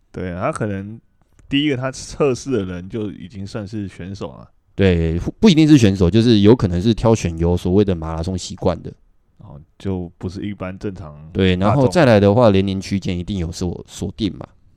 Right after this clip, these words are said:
Speaker 1: 对。
Speaker 2: 对，然后再来的话，就是你愿意配合，有办法就是这样子去配合训练的人。
Speaker 1: 对啊。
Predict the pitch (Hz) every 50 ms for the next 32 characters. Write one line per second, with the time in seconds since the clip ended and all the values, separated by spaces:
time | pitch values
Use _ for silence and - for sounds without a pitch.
0 | _ - - 87 85 80 82 95 - _ _ _ - 101 92 85 82 80 87 98
1 | 104 113 127 123 113 139 131 120 107 101 92 92 90 90 110 101 95 101 95 104
2 | 101 95 87 90 85 78 80 98 123 127 127 123 117 107 98 - 113 98 87 82
3 | - 87 58 50 - - - - 95 92 - 127 117 110 95 90 95 110 104 92
4 | - 110 98 92 87 87 85 92 95 - 107 101 87 87 87 90 - - 98 87
5 | 85 85 85 - - - - - - - _ _ _ _ _ _ _ _ _ _
6 | _ _ _ _ _ _ _ _ _ _ _ _ _ _ - 92 87 80 78 78
7 | 90